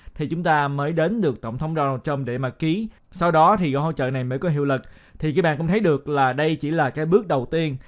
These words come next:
và cơ hội mà những cái điều mục được thay đổi là một điều mà có khả năng rất là cao từ lúc mà được đưa ra để bỏ phiếu Hạ viện cho đến lúc được ký bởi Tổng thống Donald Trump.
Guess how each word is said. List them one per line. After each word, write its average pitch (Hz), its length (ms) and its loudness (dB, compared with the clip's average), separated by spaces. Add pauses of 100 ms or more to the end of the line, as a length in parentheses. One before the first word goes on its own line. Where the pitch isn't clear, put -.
(180)
và 143 160 0
cơ 190 320 2
hội 143 320 2
mà 131 420 0 (140)
những 135 220 -4
cái 196 120 0
điều 151 220 2
mục 131 240 -2
được 139 200 -6
thay 165 200 -2
đổi 143 340 -2 (160)
là 127 280 -4
một 123 160 -8
điều 135 280 -2
mà 120 300 -6
có 143 120 -8
khả 143 80 -4
năng 147 180 -4
rất 185 120 -4
là 160 80 -2
cao 143 400 0 (180)
từ 160 100 2
lúc 190 200 4
mà 180 100 0
được 131 180 -2
đưa 165 320 2
ra 156 180 4
để 151 120 0
bỏ 123 200 -2
phiếu 180 320 4
Hạ 135 180 2
viện 120 340 -4
cho 156 120 -4
đến 151 120 -2
lúc 185 140 0
được 139 160 -4
ký 160 180 -4
bởi 180 100 -4
Tổng 143 140 -4
thống 151 160 -6
Donald 135 240 -2
Trump. 147 300 -2